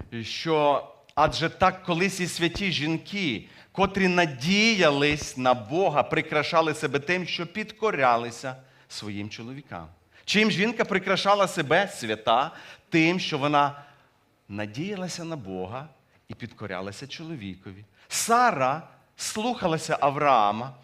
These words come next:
називаючи його паном: "А ви її діти, якщо робите добро і не боїтеся жодного залякування".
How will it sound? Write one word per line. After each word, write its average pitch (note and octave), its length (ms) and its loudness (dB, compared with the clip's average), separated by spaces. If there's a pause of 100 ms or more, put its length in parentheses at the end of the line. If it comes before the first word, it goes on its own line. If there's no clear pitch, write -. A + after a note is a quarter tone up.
(140)
називаючи C#3+ 580 2
його C3+ 200 -2
паном: D#3+ 460 0
"А B2 80 0
ви B2+ 140 -4
її A2+ 280 -4
діти, C3 760 -8 (320)
якщо B2 460 -8
робите B2 460 -4
добро A2+ 360 -8
і A#2+ 40 -6
не A2+ 100 -6
боїтеся G#2+ 560 -8
жодного C3+ 500 -6
залякування". F#2 640 -10